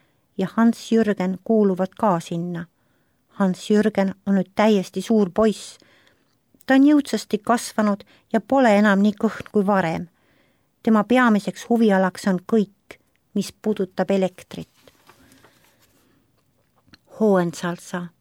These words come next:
kahekümnes detsember tuhat üheksasada nelikümmend neli. Oleme nüüd saanud teate Wolf Dieteri väeosalt, et ta jäi kadunuks Eiffeli rajoonis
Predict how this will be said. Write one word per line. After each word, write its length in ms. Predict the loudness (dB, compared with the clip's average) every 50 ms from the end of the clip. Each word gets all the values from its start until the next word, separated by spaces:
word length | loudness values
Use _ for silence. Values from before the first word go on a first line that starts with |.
| _ _ _ _ _ _ _ _ _ _ _ _ _ _ _ _ _
kahekümnes 560 | -2 0 0 0 0 -2 -4 -4 -4 -6 -8 -10 -14
detsember 640 | -14 -6 -4 0 2 2 2 2 0 -2 -4 -6 _ _ _ _ _ _
tuhat 220 | -2 0 0 -2 -4 -4
üheksasada 540 | -4 -2 -4 -4 -6 -12 -14 -12 -6 -4 -2
nelikümmend 540 | -2 0 -2 -2 -4 -4 -6 -4 -4 -4 -4
neli. 280 | -6 -6 -8 -10 -12 -14 _ _ _ _ _ _ _ _ _ _ _ _ _ _ _ _ _ 0
Oleme 320 | 2 4 6 6 6 6 4
nüüd 160 | 4 2 0
saanud 400 | -2 0 2 4 4 4 2 -2 _
teate 420 | 0 2 2 2 0 _ -4 -2 0
Wolf 320 | 2 0 0 0 -4 -12 _ -2
Dieteri 440 | -2 -2 -2 _ -4 -2 0 0 2 2
väeosalt, 840 | 2 2 2 2 0 -2 -2 -4 -6 -8 -8 _ _ _ -20 -20 _ _ _ _ _ _ _ _ -8
et 140 | -8 -4 0
ta 100 | 2 4
jäi 180 | 4 4 2
kadunuks 800 | 2 0 -2 -2 -2 -2 -4 -4 -4 -6 -8 -10 -16 -20 -20 -20 -20 _ -2
Eiffeli 500 | 0 0 0 0 -2 -4 -4 -2 -2 0
rajoonis 720 | 0 2 2 2 2 2 2 0 0 -2 -4 -8 -14